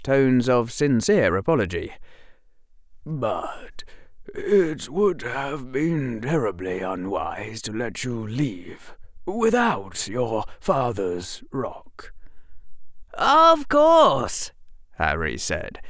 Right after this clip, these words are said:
"It wasn't reasonable of me to expect the door to open before I put the quest items in my inventory."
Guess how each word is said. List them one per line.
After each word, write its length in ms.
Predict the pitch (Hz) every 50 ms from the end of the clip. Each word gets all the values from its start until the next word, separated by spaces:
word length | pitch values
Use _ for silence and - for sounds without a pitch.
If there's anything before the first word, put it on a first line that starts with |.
| - - - - - - -
"It 420 | - 208 262 294 302 277 - -
wasn't 420 | 139 175 202 214 190 180 180 160
reasonable 600 | 131 143 180 233 262 - - 131 117 110 110 120 123
of 180 | 123 123 113
me 160 | 117 139 185 208
to 120 | 165 160
expect 440 | 196 190 - - 160 196 196 - -
the 80 | 147 143
door 240 | 143 165 196 190 165
to 180 | 151 143 151
open 460 | 185 208 190 - - - 95 147 170
before 440 | 170 208 196 - 202 233 247 240 208
I 120 | 214 208 202
put 280 | - 226 214 - -
the 80 | 180 170
quest 360 | - 202 262 294 277 - -
items 460 | - 139 151 - - 202 226 233 208
in 200 | 226 247 254 240
my 220 | 240 262 269 269 262
inventory." 840 | 302 330 339 302 240 185 160 - 139 135 123 117 113 101 - - -